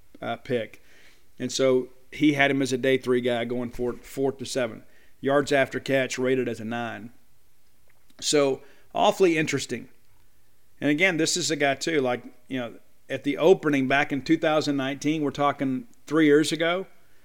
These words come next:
he ran into four fives. And then as a senior, he was a guy that, uh, ran into four fours. He also made the Mississippi Alabama All-Star game. You know, so this is a guy that was very,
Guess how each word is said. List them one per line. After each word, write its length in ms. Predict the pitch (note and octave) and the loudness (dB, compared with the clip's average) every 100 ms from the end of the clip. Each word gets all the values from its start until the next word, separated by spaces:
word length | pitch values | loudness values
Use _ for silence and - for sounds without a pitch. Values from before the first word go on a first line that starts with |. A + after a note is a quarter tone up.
| - | -18
he 100 | - | -6
ran 200 | C#3+ D#3 | 0 2
into 140 | D#3 C#3 | 2 0
four 220 | - C#3 | 0 0
fives. 540 | D#3 D3 B2+ A2+ - - | 2 2 0 -4 -12 -6
And 80 | C#3 | -2
then 120 | C#3+ | -2
as 120 | C3 | -2
a 60 | A#2+ | -2
senior, 520 | F#3 A3 D#3 B2+ C3+ - | 0 0 2 0 -2 -10
he 140 | - | -4
was 180 | C3 B2 | -4 -2
a 60 | C3 | 0
guy 240 | C3 C3 | 2 2
that, 260 | C3+ C3+ C3 | -2 -6 -4
uh, 240 | C3 B2+ B2 | -2 -2 -4
ran 220 | B2+ B2+ | -4 -2
into 120 | C3+ | -4
four 200 | B2+ C3+ | -2 -2
fours. 500 | C3 F3 F3+ - - - - - - - - - - - | 0 2 2 0 -10 -16 -20 -20 -20 -20 -20 -20 -20 -6
He 140 | - D#3 | 4 6
also 280 | D#3 E3 | 6 4
made 260 | D3 D3 D3 | 4 2 2
the 160 | C#3 C#3 | -2 -4
Mississippi 420 | D3+ - D3 C#3+ | -2 -2 0 0
Alabama 320 | C#3+ D3 B2 | 2 0 -2
All-Star 400 | A#2 C#3 E3 D#3 | -2 -2 -2 -2
game. 340 | D3+ E3 F#3 - - - - - - - - | -2 -6 -8 -14 -20 -20 -20 -20 -20 -18 -4
You 80 | D#3+ | -2
know, 60 | |
so 140 | C#3 D#3 | 0 2
this 260 | G#3+ A#3 | 2 2
is 180 | A#3+ F3 | -2 -2
a 60 | F3 | 0
guy 320 | E3 D#3 D3+ | 4 4 2
that 200 | C#3 C#3+ | 0 -2
was 200 | C#3+ B2+ | -2 0
very, 460 | C#3 F#3+ G3 E3 | 2 4 4 0